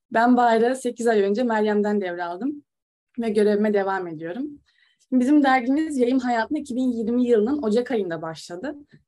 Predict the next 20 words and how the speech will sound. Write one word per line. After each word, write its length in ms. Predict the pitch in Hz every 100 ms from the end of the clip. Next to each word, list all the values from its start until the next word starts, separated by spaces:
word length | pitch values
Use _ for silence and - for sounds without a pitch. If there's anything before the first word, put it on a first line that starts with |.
| _ 226
Yayınlayıp 640 | 226 240 254 254 262 -
duyurduğumuz 580 | 240 233 208 226 262 240
yüzüncü 440 | 226 208 233 233
yılında 340 | 247 220 190 180
otuz 260 | 185 233
Ağustos 400 | 226 208 202 196
Zafer 420 | - 202 220 220
Bayramı 340 | 208 190 208 214
özel 280 | 202 220 214
sayımızla 640 | 208 196 202 202 190 185
birlikte 380 | 170 156 - 196
de 40 |
hali 300 | 254 220 214
hazırda 360 | 214 202 202 262
otuz 280 | 208 240 254
tane 240 | 214 202
sayı 220 | 240 214 208
çıkardık 440 | - 170 151 147
ekibimle 440 | 175 165 175 170
birlikte. 460 | 165 160 - 208 285